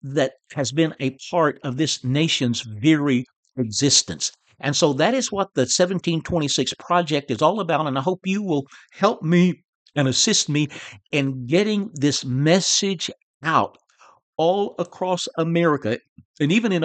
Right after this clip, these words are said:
other parts of the world, because the principles in the book seventeen twenty-six, they are applicable anywhere in the world. They will work because God is no respecter of persons. Well, I'm Eddie Hyatt. This is the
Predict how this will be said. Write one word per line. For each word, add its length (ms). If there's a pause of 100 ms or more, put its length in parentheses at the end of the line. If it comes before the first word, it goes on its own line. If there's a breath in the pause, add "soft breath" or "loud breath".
(140)
other 180
parts 400
of 80
the 100
world, 320 (280 loud breath)
because 340
the 100
principles 720
in 220
the 60
book 200
seventeen 460
twenty-six, 640 (640 loud breath)
they 420 (160)
are 360 (180)
applicable 720 (340)
anywhere 960 (180)
in 180
the 100
world. 400
They 120
will 280
work 320
because 400
God 280
is 140
no 140
respecter 520
of 120
persons. 480 (400 loud breath)
Well, 320
I'm 180
Eddie 200
Hyatt. 400
This 240
is 120
the 240